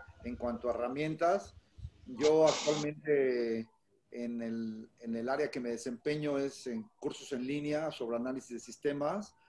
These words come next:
y obviamente cuando presento los movimientos, esta es una experiencia con respecto a la utilización de las herramientas, todos los, los alumnos en un momento dado quedan sorprendidos porque como lo llevas a tercera dimensión,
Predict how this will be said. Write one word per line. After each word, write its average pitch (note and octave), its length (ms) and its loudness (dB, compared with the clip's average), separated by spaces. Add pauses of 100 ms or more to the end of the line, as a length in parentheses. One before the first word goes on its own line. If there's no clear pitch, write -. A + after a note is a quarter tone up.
(380)
y B2 120 0
obviamente D3+ 520 2
cuando B2+ 300 -2
presento D3+ 580 0
los B2+ 200 -2 (160)
movimientos, D3+ 1040 0 (140)
esta - 180 -12
es - 80 -14
una D3 420 -2 (380)
experiencia D4+ 680 -4
con F4 120 -2
respecto - 360 -4
a - 40 -4
la D#4+ 60 -6
utilización D#4+ 460 -4
de - 80 -4
las B2+ 160 -2
herramientas, D3 640 -4 (880)
todos F#3+ 260 6
los, D#3+ 360 4 (160)
los C3+ 300 2
alumnos D#3+ 460 0
en C#3 140 -8
un D#3+ 180 -8
momento D3+ 380 0
dado D#3 400 0
quedan D#3 380 2
sorprendidos C#3 760 2
porque B2 300 -4
como A#2+ 220 -4
lo C#3 140 0
llevas G3 280 6
a - 60 2
tercera F3 400 4
dimensión, D3+ 680 4